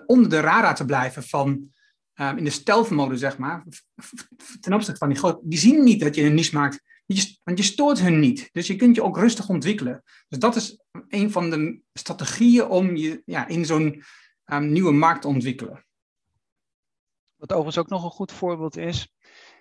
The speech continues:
Speaker 2: is natuurlijk Haier. Hè, dus de, de koelkastenproducent in China,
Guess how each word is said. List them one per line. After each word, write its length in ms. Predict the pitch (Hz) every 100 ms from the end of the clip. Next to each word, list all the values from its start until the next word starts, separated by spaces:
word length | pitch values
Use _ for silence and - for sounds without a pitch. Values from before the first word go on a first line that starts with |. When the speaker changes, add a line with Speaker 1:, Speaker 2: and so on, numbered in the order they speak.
| _ -
Speaker 2:
is 180 | 160
natuurlijk 400 | 156 143 143 135
Haier. 560 | 117 170 208 165 123 113 _ _ _ _ _
Hè, 200 | - 165
dus 180 | 160 139
de, 240 | 139 127 -
de 440 | 139 127 135 127
koelkastenproducent 960 | - 214 - 127 - - 127 117 143 131
in 60 | 127
China, 460 | - 190 123 180